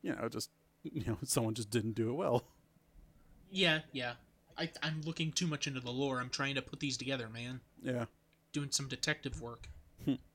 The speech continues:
Speaker 2: But, uh, I don't know where, I don't know how much else you have for it, but I do have one more thing I wanna put,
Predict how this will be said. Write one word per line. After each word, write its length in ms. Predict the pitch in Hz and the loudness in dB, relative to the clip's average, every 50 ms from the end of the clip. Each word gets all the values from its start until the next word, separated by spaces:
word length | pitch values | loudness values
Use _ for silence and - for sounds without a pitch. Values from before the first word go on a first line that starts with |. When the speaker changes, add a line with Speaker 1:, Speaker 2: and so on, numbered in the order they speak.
| - - - - - - | -14 -12 -12 -12 -4 -2
Speaker 2:
But, 220 | 139 143 135 131 - | 0 0 0 0 0
uh, 200 | 139 139 131 127 127 - - - - - - - - - - | -2 -2 0 -2 -4 -8 -10 -12 -12 -12 -14 -16 -2 2 4
I 80 | 160 | 4
don't 140 | 196 220 214 | 4 4 2
know 120 | 214 220 | 2 0
where, 380 | 208 190 160 165 165 165 170 165 - 127 - - | 2 2 2 4 4 4 4 2 0 -4 -4 -2
I 140 | 107 - 151 | -2 0 0
don't 100 | 160 170 | 0 0
know 120 | 170 160 139 | 0 0 -2
how 140 | 139 156 | -2 -2
much 300 | 160 151 139 - - - - - | -2 0 -2 -2 -4 -4 -2 -2
else 260 | 131 135 135 - - | -2 0 0 -2 -2
you 120 | 127 123 | -2 -2
have 220 | 127 147 156 156 147 | 0 0 0 0 -2
for 180 | - 175 180 | -4 -6 -6
it, 60 | 175 175 | -4 -4
but 80 | - | -4
I 60 | - 135 | -4 -2
do 160 | 135 185 180 | -2 -2 -2
have 140 | 160 143 131 131 - | -2 -2 -4 -4 -4
one 160 | - 240 262 | -4 -2 -2
more 140 | 269 247 220 | -2 -2 -4
thing 200 | 170 - 190 180 | -4 -2 -2 -2
I 80 | 165 151 | -2 -2
wanna 220 | 147 143 135 127 120 | -2 -4 -6 -8 -8
put, 240 | - - 143 - | -8 -8 -8 -8